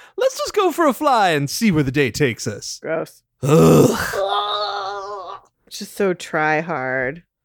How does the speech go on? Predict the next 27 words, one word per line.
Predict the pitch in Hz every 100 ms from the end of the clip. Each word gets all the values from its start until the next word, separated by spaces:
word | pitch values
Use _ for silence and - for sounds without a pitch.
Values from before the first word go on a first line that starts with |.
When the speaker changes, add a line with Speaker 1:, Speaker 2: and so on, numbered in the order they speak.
| -
Speaker 1:
We're | 370 494 453
going | - 311 285 277
to | 220 262
Wonderbolt's | 190 214 208 202 160 180 175 -
headquarters, | 180 151 120 - 131 104 90 117 - _ _
and | 127 151
I | 370 285 220 220 -
am | 190
gonna | 185 170
give | 180 151
you | 180 180
a |
job | - 151 131 123
so | - - 175 453
simple | - 359 302 - 320 311 _ -
and | 139
straightforward, | - - 254 302 - 330 330 226 196 - _ -
not | 135 277 480
even | 453 381
you | 349 381 392
can | 330 247 190
weasel | 185 160 170
your | 156
way | 147 143 131
out | 120 120
of | 151
it. | 110